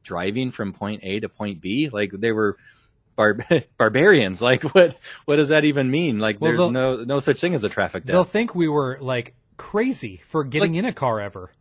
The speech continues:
Speaker 1: like the Wild West.
Speaker 2: Yeah.
Speaker 1: I mean, uh, that's what they're, and, and, uh, you know, and ditto to how we view our, I mean, my mom tells me stories about, like, back, back, back in her day, you know, baby boomer generation,
Speaker 2: Mm-hmm.
Speaker 1: there was barely such thing as car seats. I mean, you would take your baby home from the hospital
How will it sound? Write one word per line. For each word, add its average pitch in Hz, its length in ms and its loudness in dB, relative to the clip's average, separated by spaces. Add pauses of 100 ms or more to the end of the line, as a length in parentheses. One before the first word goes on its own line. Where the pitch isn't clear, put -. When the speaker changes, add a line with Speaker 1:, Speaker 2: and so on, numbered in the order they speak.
(240)
Speaker 1:
like 190 140 2
the 208 100 2
Wild 208 360 4
West. 285 500 0
Speaker 2:
Yeah. 190 320 0
Speaker 1:
I 175 80 2
mean, 240 260 2
uh, 233 240 2
that's 208 280 0
what 220 100 -4
they're, 220 180 2
and, 190 140 0
and, 180 240 0
uh, 175 160 2
you 175 160 -4
know, 175 240 2
and 143 240 -6
ditto 170 320 2
to 160 160 -2
how 151 140 0
we 143 240 2
view 147 300 2
our, 160 400 0 (380)
I 165 120 -2
mean, 190 140 2
my 202 140 0
mom 226 260 0
tells 185 260 0
me 180 100 -2
stories 185 540 -4
about, 135 240 -4
like, 135 200 -4
back, 139 380 -8
back, 151 340 -10
back 175 300 -6
in 110 80 -2
her 165 240 4
day, 101 400 -2
you 107 80 -8
know, 127 140 -4
baby 123 260 0
boomer 113 280 -2
generation, 117 580 -2
Speaker 2:
Mm-hmm. - 460 -16
Speaker 1:
there 208 100 0
was 277 160 -2
barely 196 320 0
such 202 240 -4
thing 208 180 -2
as 175 100 -2
car 269 280 0
seats. - 280 -4
I 143 60 0
mean, 160 180 -2
you 208 60 -8
would 214 120 -4
take 180 200 -2
your 160 100 -2
baby 165 260 0
home 175 220 0
from 180 140 -4
the 151 80 -2
hospital 151 680 0